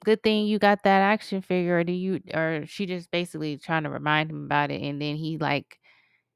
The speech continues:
he realizes that he never got it. He didn't get it. And it's such a popular action figure that it's like, now you trying to get at the last minute,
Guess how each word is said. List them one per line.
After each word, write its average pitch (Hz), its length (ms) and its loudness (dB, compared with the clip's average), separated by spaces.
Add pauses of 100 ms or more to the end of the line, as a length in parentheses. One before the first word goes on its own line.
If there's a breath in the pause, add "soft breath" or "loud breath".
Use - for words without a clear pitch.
(340)
he 170 760 -2
realizes 151 720 4
that 147 360 -2 (680)
he 175 240 -2
never 147 540 0
got 139 220 -2
it. - 140 -8 (960)
He 196 120 6
didn't 277 260 6
get 285 140 6
it. - 160 -2 (1300 soft breath)
And 165 640 0
it's - 280 2
such 247 300 4
a 185 60 6
popular 202 560 4
action 185 460 0
figure 170 320 -8
that 160 160 -4
it's 165 200 -10
like, 151 340 -4 (1800)
now 180 420 4
you 202 160 4
trying 185 200 6
to 175 60 2
get 160 180 2
at 160 160 4
the 175 80 -6
last 165 460 2
minute, 180 500 2